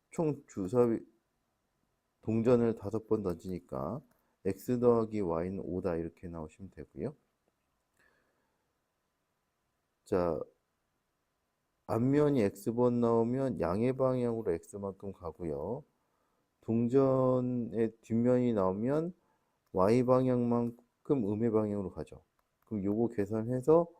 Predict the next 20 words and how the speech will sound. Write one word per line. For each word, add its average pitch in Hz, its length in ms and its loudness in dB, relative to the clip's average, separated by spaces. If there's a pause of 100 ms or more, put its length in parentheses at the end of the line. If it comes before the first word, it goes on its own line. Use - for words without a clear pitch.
(280)
마이너스 110 500 -2
일이 101 220 -4
나오게 80 560 -6
되겠죠? 78 400 -10 (2000)
그 60 280 -12 (360)
최종 131 280 -2
위치가 90 540 -8
마이너스 80 420 -8
일이니까 92 540 -10 (560)
이제 - 160 -10
두 - 160 -12
개 110 160 0
연립을 123 600 2
해주시면 117 360 -6
됩니다. 69 460 -16 (440)
그럼 90 180 -10
X는 123 580 -2
삼 147 360 -8
나오고 117 520 -4
Y는, 90 580 -6